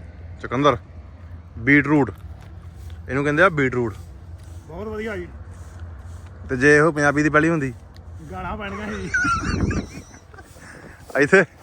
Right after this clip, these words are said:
Speaker 1: ਗੰਢੇ ਵੀ ਖਰਾਬ ਕਰਤੇ ਉਹਨਾਂ ਦੇ ਅਸੀਂ।
Speaker 2: ਉਹ ਅੰਗਰੇਜ਼ ਤੋਂ ਗੰਢੇ ਪੁੱਟ ਰਿਹਾ ਫੋਰਮੈਨ।
Speaker 1: ਉਹ ਗੰਢੇ ਪੁੱਟਣ ਦੇ ਦੋ ਬੰਦੇ ਤੜਕੇ ਤੁੜਕੇ ਲਾਉਣ ਲਈ ਕੁਝ ਨਹੀਂ ਕਹਿੰਦੇ। ਉਹਨਾਂ ਕਿਹਾ, "ਕੋਈ ਨਹੀਂ ਭਈਆ, ਪੁ-, ਪੁੱਟੋ, ਹੈਂ, ਕੋਈ ਚੱਕਰ ਨੀ ਗਾ।" ਆ ਇੱਕ ਟੈਂਕ ਖਾਲੀ ਕੀਤਾ ਇੱਥੇ।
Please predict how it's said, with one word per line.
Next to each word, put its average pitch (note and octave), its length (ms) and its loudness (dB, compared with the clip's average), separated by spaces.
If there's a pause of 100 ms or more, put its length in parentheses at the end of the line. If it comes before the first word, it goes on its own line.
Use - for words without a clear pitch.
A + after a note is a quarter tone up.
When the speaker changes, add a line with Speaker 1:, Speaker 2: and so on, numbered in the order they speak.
(520)
Speaker 1:
ਗੰਢੇ C#3 240 6
ਵੀ F#3+ 80 8
ਖਰਾਬ E3 260 6
ਕਰਤੇ E3 220 0
ਉਹਨਾਂ F3 160 2
ਦੇ F3 80 2
ਅਸੀਂ। F3 260 -4
Speaker 2:
ਉਹ G#3+ 340 -12
ਅੰਗਰੇਜ਼ G#3 360 -10
ਤੋਂ G#3+ 100 -14
ਗੰਢੇ G3 240 -10
ਪੁੱਟ F#3+ 180 -12
ਰਿਹਾ F#3 140 -12
ਫੋਰਮੈਨ। E3+ 360 -14
Speaker 1:
ਉਹ D#3 540 -2
ਗੰਢੇ C3+ 220 0
ਪੁੱਟਣ E3 240 -2
ਦੇ E3 60 0
ਦੋ D3+ 140 0
ਬੰਦੇ D3 300 -2 (800)
ਤੜਕੇ C3 240 -4
ਤੁੜਕੇ C#3 220 -4
ਲਾਉਣ C#3+ 180 -4
ਲਈ D3 100 -4 (120)
ਕੁਝ F#3+ 160 -2
ਨਹੀਂ C#3 160 -2
ਕਹਿੰਦੇ। A2+ 240 -4
ਉਹਨਾਂ B2 140 -4
ਕਿਹਾ, B2+ 120 -2
"ਕੋਈ B2 220 -6
ਨਹੀਂ B2+ 120 -4
ਭਈਆ, A#2+ 220 -4
ਪੁ-, A2+ 260 -12
ਪੁੱਟੋ, B2+ 280 -8 (1400)
ਹੈਂ, C3 220 -4 (340)
ਕੋਈ A#2 160 -8
ਚੱਕਰ A#2 260 -8
ਨੀ A#2+ 180 -4
ਗਾ।" A#2+ 80 -6 (680)
ਆ A#2+ 80 -4
ਇੱਕ A#2 120 -4
ਟੈਂਕ A2+ 260 0
ਖਾਲੀ A2+ 220 0
ਕੀਤਾ A2+ 200 0
ਇੱਥੇ। B2 160 -4